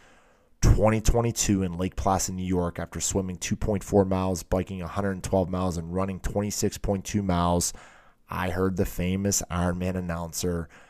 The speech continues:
Mike Riley, known as the voice of Iron Man, utter these words, "Chad Shipley,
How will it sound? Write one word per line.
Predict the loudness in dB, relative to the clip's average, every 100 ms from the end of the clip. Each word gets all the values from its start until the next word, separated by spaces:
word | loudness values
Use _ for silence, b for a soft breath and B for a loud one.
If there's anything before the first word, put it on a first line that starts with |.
| B _
Mike | -4 2 4 4
Riley, | 4 6 4 2 0 -2 -4 b b b
known | -2 0 0
as | -4 -2
the | -2
voice | 0 2 4 4
of | 2
Iron | 2 2
Man, | 0 -2 -2
utter | 0 4 4
these | 2 -2
words, | -4 -4 -4 -6
"Chad | -2 -2 0 0
Shipley, | 2 2 4 4 4 2